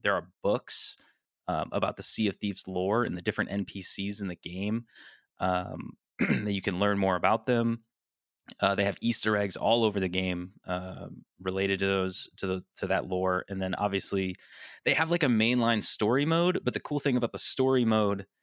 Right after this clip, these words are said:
um, it's in the form of tall tales, obviously, in pirate fashion. Um,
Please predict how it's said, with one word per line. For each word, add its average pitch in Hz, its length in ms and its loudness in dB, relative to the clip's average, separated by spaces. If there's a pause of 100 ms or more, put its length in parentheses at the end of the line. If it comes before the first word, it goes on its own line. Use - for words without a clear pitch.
(340)
um, 98 400 2
it's 113 120 -2
in 123 60 2
the 113 60 0
form 110 240 0
of 87 100 -4
tall 90 220 2
tales, 95 500 0
obviously, 101 500 -4
in - 200 -4
pirate - 320 -2
fashion. - 420 -2 (220)
Um, 92 400 0